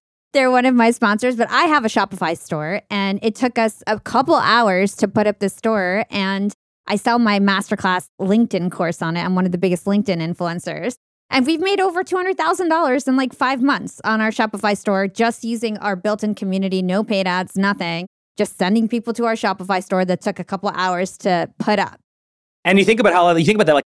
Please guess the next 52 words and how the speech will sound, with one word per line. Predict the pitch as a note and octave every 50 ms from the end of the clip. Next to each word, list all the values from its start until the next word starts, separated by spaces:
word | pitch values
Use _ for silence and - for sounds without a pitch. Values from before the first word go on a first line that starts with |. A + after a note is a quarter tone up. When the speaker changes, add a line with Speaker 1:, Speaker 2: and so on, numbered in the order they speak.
| _ -
Speaker 2:
that | C3 - - -
was | G3 F3+ F#3
impossible | F3+ F3+ F3+ - - - D#3 F3 - - E3+ C3+ A#2 G#2+ G#2+ - _ _ _
ten | - - - D#3+ D#3 D3 D3 C#3+ D3 - _
years | C3 C3 B2+ B2+ B2+ C3+ - - -
ago. | B2 A2+ A2 G#2+ F#2 - - _ _ _ _ _ _ -
And | F3 E3
twenty | - - G3 A#3+ C#4 C4+
years | G3+ E3+ C#3+ C3
ago, | C#3 C#3+ C#3 C#3 C#3+ - _ _ _
that | - F3+ F#3
was | F3 F3
unfathomable. | F#3+ F3+ F3+ F#3 G#3+ G3+ A#3 B3+ G#3 G#3 D3+ B2
No | B2+ C#3+ E3
one | F#3 F#3
even | F#3 F3 F3
had | D3+ F3 F3 E3 D#3
the, | E3+
uh, | D#3 D3+ C#3+ - _ _
like, | - D#3+ C#3+
audacity | D#3+ D#3+ D3 D3 D3 D3+ E3+ F#3+ F3 - D#3+ C#3
to | C#3+
even | C#3+ D3
consider, | - - D3 C3 - - - A3+ A3 F#3+ C#3 - - _ _ _ _
"I | C#3+ C#3+ E3+
can | - G#3+ F3+
start | - - - D#3 F3+ F3
something | - - - D3 A#2+ - - A#2 A2+ A2 - _ _
at | - C#3+ C#3
my | - B2+
mom's | A#2+ A#2 A#2 B2+ C#3+ D3+ C#3+
kitchen | - - D#3 - D#3 C#3
table | - - A2+ A2 G#2+ A2+
or | A2+ A2+
at |
a | A2+
coffee | - - - B2 B2 - A#2
shop, | - - G2 F#2+ G2+ - _ _ _ _
and | - C#3+ C#3+ C#3
that | C#3 C#3+ - -
may | D3 C#3+ C#3
become | C3+ C#3 C#3+ C3 - - - C#3 B2+ A#2 A#2 A#2 -
a | B2+
multi-billion | A#2 A2+ A#2 A2+ - A#2+ G#2+ G#2 A#2 A2 A2 A2
dollar | A2 G#2+ G#2+ G#2+
company." | G#2 - D3+ D3 D3 A#2+ A2
When | A2 A#2+
you | B2 B2+ B2+
look | C#3+ C#3+ -
at | - -
people | - F3 F3 D#3
like | C3+ B2 A#2+ A#2 -